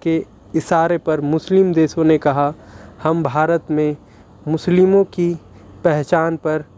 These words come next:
घातक हमले से चिंतित हैं, जो हिजाब को निशाना बनाने और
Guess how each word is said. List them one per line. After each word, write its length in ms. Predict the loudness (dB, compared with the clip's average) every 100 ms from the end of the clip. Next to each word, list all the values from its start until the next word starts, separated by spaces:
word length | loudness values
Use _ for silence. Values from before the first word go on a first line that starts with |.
| -20 -14
घातक 560 | -10 -2 0 0 0 -2 -2 -20 -20 -20 -20 -4
हमले 380 | 0 2 2 0
से 320 | -2 -4 -4 -8 -20 -2
चिंतित 500 | 0 2 0 0 0
हैं, 200 | -4 -4 -14 -20 -20 -4
जो 140 | 2 4
हिजाब 500 | 4 4 4 2 -2
को 220 | -4 -4 -4 -10 -6
निशाना 460 | -4 -2 0 0
बनाने 560 | 0 2 2 0 0 -2 -6 -20 -20 -20 -20 -4
और 340 | 0 2 2